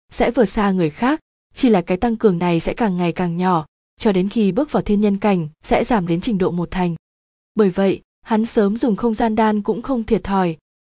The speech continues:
Ngược lại, sớm ăn liền có thể sớm sử dụng, chỗ tốt này là có thể từ tụ nguyên cảnh mãi cho đến thiên nhân cảnh, thậm chí phá hư cảnh. Hắn không có lập tức đứng lên, mà điều khiển ngũ hành hỗn độn liên, không ngừng hấp thu linh khí, chuyển hóa thành nguyên lực,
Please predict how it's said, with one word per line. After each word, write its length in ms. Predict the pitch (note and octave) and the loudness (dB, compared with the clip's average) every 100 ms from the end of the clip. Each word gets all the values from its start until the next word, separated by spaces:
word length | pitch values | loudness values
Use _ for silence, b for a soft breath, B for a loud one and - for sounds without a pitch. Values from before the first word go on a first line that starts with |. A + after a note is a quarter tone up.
| _ _ - | _ _ -2
Ngược 200 | G#3+ G3 | 0 0
lại, 260 | G3+ F#3 - _ _ _ | 0 -2 -6 _ _ _
sớm 260 | - G3+ | 0 0
ăn 200 | G#3+ A#3+ | 2 0
liền 260 | A#3 G#3+ F3 | 4 4 2
có 120 | G3 | -2
thể 160 | G#3 A#3+ | 0 -2
sớm 300 | - F#3 G3 | 0 -2 -2
sử 180 | - G3 | -2 0
dụng, 280 | G#3 G3 - _ _ _ | 2 0 -2 _ _ _
chỗ 140 | B3+ | 2
tốt 220 | A#3 D#4+ | 2 0
này 240 | C4 G#3+ F#3+ - - | 0 0 0 -6 -2
là 100 | A3 | 0
có 120 | A3+ | 0
thể 200 | A#3+ A#3 | 0 0
từ 180 | F#3 F#3+ | 0 -2
tụ 220 | F#3 G#3 | 0 -2
nguyên 260 | F#3+ A3+ G#3+ | 0 0 0
cảnh 320 | A3 F3+ F3 | 0 -2 -4
mãi 280 | F#3+ F#3 C4 | -4 -2 -2
cho 120 | B3+ | -2
đến 200 | F#3+ F3+ | 0 0
thiên 180 | G3 A3 | 0 0
nhân 180 | G#3 G3 | 0 0
cảnh, 320 | G#3+ G3 D#3 - _ - | 0 0 -2 -10 _ -6
thậm 140 | A#3 | -4
chí 200 | G3+ F#3+ | -2 -2
phá 160 | F#3 F#3 | -2 -2
hư 140 | A#3+ | -2
cảnh. 300 | A#3+ A3 E3+ - _ _ _ _ _ | 0 0 -2 -8 _ _ _ _ _
Hắn 240 | A3 G3+ | 0 0
không 240 | A3+ C#4 A#3 | 2 0 4
có 100 | A3 | 4
lập 160 | C4 B3+ | 4 4
tức 200 | F4 F4+ | 2 4
đứng 180 | F#3+ | 2
lên, 280 | G3 A#3+ A3 G3 _ _ | 4 6 4 2 _ _
mà 100 | A#3+ | 2
điều 140 | A3 G#3 | 4 4
khiển 320 | B3 G3 E3+ | 4 4 2
ngũ 120 | F#3+ | 0
hành 220 | B3+ G3+ | 0 0
hỗn 220 | E3+ F#3 | 0 -2
độn 180 | A#3+ B3+ | 2 2
liên, 300 | F#3+ A3 G#3 F#3 _ _ | 6 6 4 0 _ _
không 240 | - B3 | -4 0
ngừng 160 | G#3+ F3+ | 2 2
hấp 180 | B3 - | -2 -2
thu 140 | A#3 | 2
linh 180 | G3+ G3 | 2 2
khí, 340 | G3+ G3 A#3+ - _ _ | 2 2 2 -6 _ _
chuyển 200 | - G3+ | 2 2
hóa 240 | F3 F3 | 2 -2
thành 260 | G3+ A#3+ F3+ | 0 0 2
nguyên 220 | G3+ G3 | 2 4
lực, 160 | G3 | 2